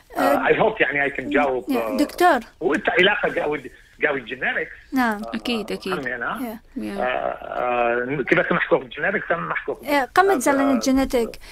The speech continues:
Speaker 1: تفضل.
Speaker 2: أم، أما رغدها انخفاض السكر. إذا انخفض قارة خلنا كمي إلا انخفاض الضغط تما كبار. لا، ذيلا ارتفاع الضغط مهيل، بس انخفاض الضغط قا كبار جبت خك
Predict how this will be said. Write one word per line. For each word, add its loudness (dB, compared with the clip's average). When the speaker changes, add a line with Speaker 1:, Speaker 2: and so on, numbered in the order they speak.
Speaker 1:
تفضل. 2
Speaker 2:
أم، 0
أما 8
رغدها 4
انخفاض 2
السكر. 0
إذا 0
انخفض 0
قارة 4
خلنا 2
كمي 0
إلا 4
انخفاض 4
الضغط 2
تما 6
كبار. 0
لا، 2
ذيلا 4
ارتفاع 2
الضغط 2
مهيل، 0
بس 0
انخفاض 2
الضغط 0
قا 6
كبار 2
جبت -2
خك -4